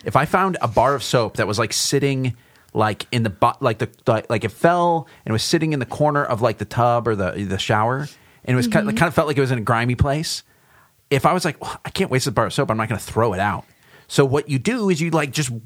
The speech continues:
Speaker 1: rinse, you, like, rub it off until the outer layer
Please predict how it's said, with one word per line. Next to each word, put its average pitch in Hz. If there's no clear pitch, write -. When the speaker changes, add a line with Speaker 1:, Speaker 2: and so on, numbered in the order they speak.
Speaker 1:
rinse, 180
you, 151
like, 143
rub 143
it 147
off 160
until 131
the 107
outer 156
layer 123